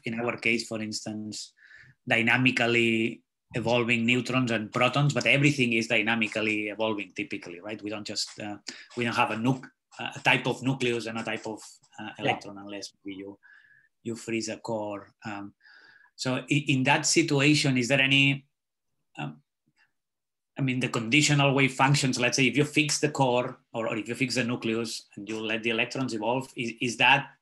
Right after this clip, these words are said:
Speaker 1: just mean field dynamics for the electrons? Or, I mean, is there anything else, um, coming in, in this, in the, in the correl-, are there electron-electron correlations, I guess, um,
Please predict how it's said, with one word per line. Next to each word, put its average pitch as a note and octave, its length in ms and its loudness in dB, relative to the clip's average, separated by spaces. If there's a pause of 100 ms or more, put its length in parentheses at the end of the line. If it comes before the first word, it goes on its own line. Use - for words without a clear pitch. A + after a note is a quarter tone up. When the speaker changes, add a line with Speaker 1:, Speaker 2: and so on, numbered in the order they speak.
(760)
Speaker 1:
just - 360 -2 (240)
mean C3 320 2
field C#3 240 2
dynamics C3 500 2
for B2+ 160 -2
the A#2+ 100 0
electrons? C#3 540 -2
Or, A2+ 280 -6
I A#2 40 -6
mean, A2+ 280 -4 (360)
is A2+ 140 -8
there A#2+ 120 2
anything B2+ 380 2
else, C3 600 -2 (100)
um, A2+ 360 -6 (1120)
coming B2+ 320 0
in, C3+ 220 4
in C3+ 120 2
this, B2+ 240 -2
in A#2+ 180 -6
the, A#2+ 60 -4
in A#2 80 -6
the B2 100 -4
correl-, B2 360 -2 (220)
are C3+ 120 2
there D3+ 220 2 (380)
electron-electron D3 920 4
correlations, C3 720 2
I A2 100 0
guess, G#2+ 380 -6
um, G#2+ 360 -10